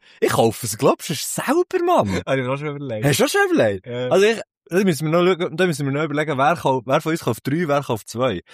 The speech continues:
Speaker 2: Nein, aber
Speaker 1: Ja.
Speaker 2: wir, wir, nein, kauft doch Kopfdeli noch.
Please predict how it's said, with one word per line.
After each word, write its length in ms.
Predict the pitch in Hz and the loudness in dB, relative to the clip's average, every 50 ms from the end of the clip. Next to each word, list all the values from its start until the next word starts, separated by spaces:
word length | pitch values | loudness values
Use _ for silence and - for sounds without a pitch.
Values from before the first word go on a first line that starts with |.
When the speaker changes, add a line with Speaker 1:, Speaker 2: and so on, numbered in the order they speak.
| - - - _ | -20 -20 -10 _
Speaker 2:
Nein, 180 | 120 160 214 214 | 0 2 4 4
aber 240 | 214 160 151 139 113 - - _ _ | 2 2 2 -2 -2 -4 -10 _ _
Speaker 1:
Ja. 120 | 113 117 | 0 2
Speaker 2:
wir, 220 | 190 226 247 240 202 - | 4 4 4 4 2 0
wir, 300 | _ 190 190 220 220 - - _ _ _ _ _ _ _ _ _ _ _ _ _ _ _ _ - | _ 2 2 2 2 -2 -10 _ _ _ _ _ _ _ _ _ _ _ _ _ _ _ _ -4
nein, 200 | 131 143 165 165 | 0 0 0 0
kauft 460 | - - 190 233 302 311 - - 359 - | 0 0 0 0 0 0 -4 -10 -10 -4
doch 200 | - 285 - - | -4 -4 -4 -2
Kopfdeli 600 | - 240 254 262 - - - _ 220 220 233 240 233 | 0 0 0 0 -2 -14 -4 _ 0 2 2 2 0
noch. 300 | 220 220 226 233 233 | 2 2 2 0 -2